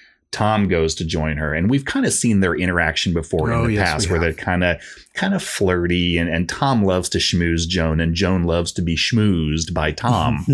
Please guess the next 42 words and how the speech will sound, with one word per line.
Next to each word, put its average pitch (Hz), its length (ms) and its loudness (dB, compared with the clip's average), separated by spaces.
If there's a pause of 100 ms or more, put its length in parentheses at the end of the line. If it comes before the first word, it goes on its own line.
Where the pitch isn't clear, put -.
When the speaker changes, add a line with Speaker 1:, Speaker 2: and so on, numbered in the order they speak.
(140)
Speaker 2:
<laughs> - 200 -2 (520)
Speaker 1:
And, 98 320 2
uh, 82 240 0 (480)
I'll 110 120 0
just 113 240 2
sum 95 180 4
it 90 60 2
up 90 140 0
by 82 140 2
saying 85 440 0
it 87 160 -2
gets 85 360 0 (580)
really 113 520 2
uncomfortable 92 560 0
for - 320 -4
us. 82 380 2
And, 82 360 0
you 90 80 2
know, 78 320 0 (160)
Ben 92 320 2
is 90 140 2
behind 85 380 0
them 82 100 0
and 80 120 0
finally 85 280 0
just 82 220 -2
says, 78 280 -2 (140)
"Good - 240 -4
Lord." 64 580 -2
<laughs> - 40 -4 (800)
Speaker 2:
If - 40 -2
I'm 135 120 6
not 147 160 4
mistaken, 123 440 2
this 107 120 0
kinda 117 220 0
becomes 101 400 -2
one 104 140 0
of 92 160 -4
Ben's 104 280 0
signature 104 600 0
lines. 78 560 -4